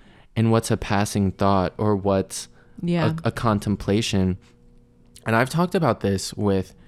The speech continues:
Speaker 1: people before, so I may stumble over how I'm saying it, and I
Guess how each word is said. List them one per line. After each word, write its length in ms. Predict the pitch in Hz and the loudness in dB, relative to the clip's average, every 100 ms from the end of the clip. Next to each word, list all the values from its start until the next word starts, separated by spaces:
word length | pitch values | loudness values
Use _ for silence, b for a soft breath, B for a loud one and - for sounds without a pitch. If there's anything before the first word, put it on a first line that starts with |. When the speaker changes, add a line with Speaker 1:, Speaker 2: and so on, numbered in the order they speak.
| b b b | b b b
Speaker 1:
people 280 | - 113 104 | -4 0 0
before, 520 | 95 87 98 92 90 - b b b - - | -2 -2 0 0 -2 -8 b b b -20 -18
so 260 | - - 98 | -8 0 2
I 140 | 92 | 4
may 320 | 95 101 120 139 | 4 4 4 2
stumble 500 | - - 123 120 113 | -2 0 2 4 4
over 240 | 98 101 | 2 0
how 200 | 101 101 | 0 0
I'm 140 | 95 | 0
saying 460 | 92 - 104 95 90 | -2 -2 0 0 -2
it, 200 | 95 - | -6 -10
and 160 | - 95 | -6 -4
I 160 | 92 | -4